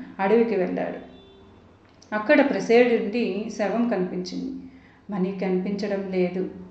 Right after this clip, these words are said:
వెతికితే అది జాంబవంతుడి గుహలో ఉందని కృష్ణుడికి తెలిసింది. గుహలోకి వెళ్ళి మణి తీసుకునే లోపు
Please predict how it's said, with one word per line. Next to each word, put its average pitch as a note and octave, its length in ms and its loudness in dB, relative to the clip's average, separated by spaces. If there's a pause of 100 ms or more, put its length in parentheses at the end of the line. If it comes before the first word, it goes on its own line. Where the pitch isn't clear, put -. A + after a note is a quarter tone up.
(200)
వెతికితే G#3+ 880 2
అది G3 220 2
జాంబవంతుడి G3 720 2
గుహలో G3+ 380 0
ఉందని G#3+ 760 2
కృష్ణుడికి G3 480 -6
తెలిసింది. F#2+ 580 -8 (560)
గుహలోకి A#3 440 4
వెళ్ళి G3+ 640 2 (180)
మణి G#3 240 2
తీసుకునే G#3 640 0
లోపు G#3 680 2